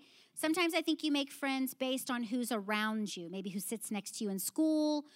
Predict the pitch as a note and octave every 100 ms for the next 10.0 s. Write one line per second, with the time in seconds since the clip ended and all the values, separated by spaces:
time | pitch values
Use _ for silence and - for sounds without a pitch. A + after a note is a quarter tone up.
0 | - - - A3+ A3 G#3+ G3+ G3+ G#3+ A3
1 | A3 G#3 F#3+ - A#3+ A#3+ - - F#3 E3+
2 | F3+ - - - B3+ C4+ B3+ B3+ C4+ -
3 | A#3+ A#3 A3+ G#3+ G#3 G#3 G3+ G3 E3+ -
4 | G3+ F3 F#3 E3 D3+ - D#4+ C4 - -
5 | - D#4+ - C4 A#3+ C4 B3+ C#4 A#3 C4+
6 | B3 A#3+ G#3 A3+ G#3+ A3+ G3+ - G3 G#3
7 | - D#3+ - - A3+ A3 A3+ A3+ A3 A3
8 | G#3 G#3 G3+ G3 F#3+ F3+ - G#3 G#3 A#3+
9 | A3 C4 C#4 - - - - A#3 A3+